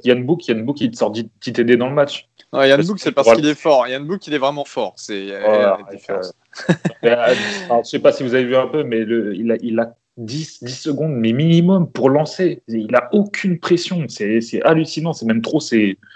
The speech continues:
Speaker 1: c'est abusé. C'est du cheat. C'est,
Speaker 2: C'est
Speaker 1: c'est
Speaker 2: vrai.
Speaker 1: du
Speaker 2: Et je pense
Speaker 1: cheat.
Speaker 2: que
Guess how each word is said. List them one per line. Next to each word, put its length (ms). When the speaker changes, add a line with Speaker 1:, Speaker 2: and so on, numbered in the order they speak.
Speaker 1:
c'est 200
abusé. 360
C'est 180
du 280
cheat. 320
C'est, 400
Speaker 2:
C'est 160
Speaker 1:
c'est 120
Speaker 2:
vrai. 280
Speaker 1:
du 120
Speaker 2:
Et 20
je 100
pense 200
Speaker 1:
cheat. 80
Speaker 2:
que 180